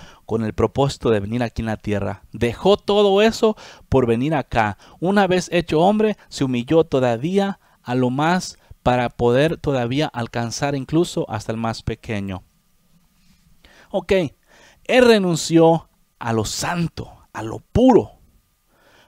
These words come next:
por venir y tomar un cuerpo de pecado simplemente por amor a nosotros. Ahora, ahí es donde se utiliza el libre albedrío.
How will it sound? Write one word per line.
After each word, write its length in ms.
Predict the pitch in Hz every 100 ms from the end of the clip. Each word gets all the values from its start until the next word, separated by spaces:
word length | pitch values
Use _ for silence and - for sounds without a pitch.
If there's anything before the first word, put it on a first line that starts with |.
| _
por 180 | - 143
venir 440 | 147 147 190 240 -
y 120 | 165
tomar 420 | - 131 135 160 -
un 200 | 160 139
cuerpo 480 | - 170 175 175
de 120 | 160 131
pecado 640 | 113 - - 175 202 - _ _
simplemente 800 | - - 101 107 110 165 170 156
por 180 | 151 117
amor 380 | 110 131 202 - _ _ -
a 80 | 101
nosotros. 720 | 95 - 104 - - - - _ _ _ _ _ _ _ _ _ _ _ _ _ _ _
Ahora, 400 | - 135 160 98 - - - _ _ _ _ _ - _ _
ahí 240 | 117 127 190
es 100 | -
donde 280 | 214 135
se 100 | -
utiliza 380 | 120 220 254 -
el 60 | 131
libre 200 | 107 107
albedrío. 560 | 104 104 127 165 143